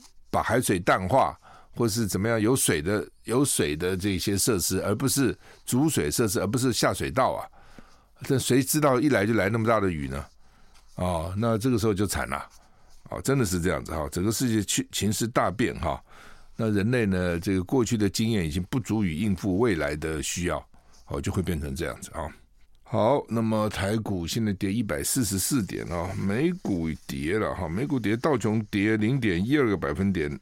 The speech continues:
，S M P百跌零点五八个百分点，倒是纳斯达克跌比较重，跌了一点一五个百分点，费城半导体跌三点二五个百分点哈。欧股三大指数都涨啊，不过只有这个法国中涨啊，英国、德国小涨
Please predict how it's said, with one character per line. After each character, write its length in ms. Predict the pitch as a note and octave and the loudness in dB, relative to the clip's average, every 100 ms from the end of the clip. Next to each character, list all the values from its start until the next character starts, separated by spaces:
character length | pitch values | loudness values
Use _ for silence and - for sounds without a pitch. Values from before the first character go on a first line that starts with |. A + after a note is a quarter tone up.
| - | -4
，S 220 | B2+ A#2+ | -2 0
M 120 | A#2 | 0
P 180 | A#2 B2+ | 2 2
百 220 | A2 E2 | 2 -2
跌 180 | E2 F2 | 0 0
零 140 | F#2+ G#2+ | 0 2
点 140 | G2+ | 0
五 100 | D#2 | 0
八 160 | G#2+ A#2+ | 0 0
个 80 | |
百 140 | F2 C#2+ | -2 -2
分 140 | E2 | -2
点， 100 | D2+ | -2
倒 100 | F#2 | -2
是 100 | G#2+ | 0
纳 200 | C3+ D3+ | 2 0
斯 120 | D3 | 2
达 80 | D3 | 0
克 60 | G#2+ | 0
跌 80 | F2+ | -2
比 120 | F2 | 0
较 100 | F#2 | -2
重， 240 | A#2+ A2+ - - - - - | 0 -2 -4 -20 -20 -16 -4
跌 120 | A#2 | 0
了 80 | A#2 | 2
一 160 | C#3+ | 0
点 200 | A#2 E2+ - | 0 0 0
一 180 | C#3+ D#3+ | 0 0
五 200 | D2 D#2 | 0 -4
个 100 | D#2+ | -4
百 140 | B1+ | -2
分 120 | E2 | -2
点， 120 | D2+ | -2
费 140 | - C3+ | 0 0
城 120 | A2 | 2
半 60 | G#2 | 2
导 120 | F#2+ | 0
体 60 | D#2+ | -2
跌 160 | D#2 | -2
三 300 | - A#2+ A#2 | 0 2 2
点 160 | F#2 C#2+ | 2 -2
二 200 | G2 G2 | -2 -2
五 100 | C#2+ | -2
个 60 | C#2 | -8
百 160 | A1+ | -8
分 140 | D#2 D2+ | -8 -8
点 140 | A#1+ | -8
哈。 140 | C2+ - - - - - - - - - | -10 -12 -14 -20 -20 -20 -20 -20 -20 0
欧 300 | F3 F3+ F3+ | 4 6 4
股 200 | B2+ G2+ | 2 2
三 140 | A#2+ | 2
大 120 | C3+ A#2 | 2 2
指 180 | F#2 | 0
数 220 | F#2 A#2 F#2 | 0 2 2
都 240 | A#2+ B2 - | 2 0 0
涨 320 | - E2+ D2+ E2+ | -4 -4 -4 -4
啊， 120 | F2+ | -4
不 140 | D#2+ G2+ | -2 0
过 120 | G#2+ | 0
只 140 | F#2+ | 2
有 420 | A2 F#2 D#2+ B1+ - | 2 2 0 -2 -6
这 180 | E2+ D#2+ | -6 -4
个 260 | C#2 C#2 C2 | -4 -4 -4
法 240 | - B2 | 0 0
国 260 | F2+ D#2+ E2+ - - - - - | 0 -2 -2 -4 -18 -20 -12 -2
中 260 | A#2 A#2+ | 0 2
涨 260 | G2 C2 A#1+ | 0 -4 -4
啊， 280 | C2 C2+ C#2 - - | -6 -6 -8 -12 -8
英 160 | G#2+ A2 | -2 0
国、 120 | F#2+ | 0
德 140 | F#2 | -2
国 100 | F2 | -2
小 240 | E2 - G2 | -2 -2 -2
涨 160 | - | -4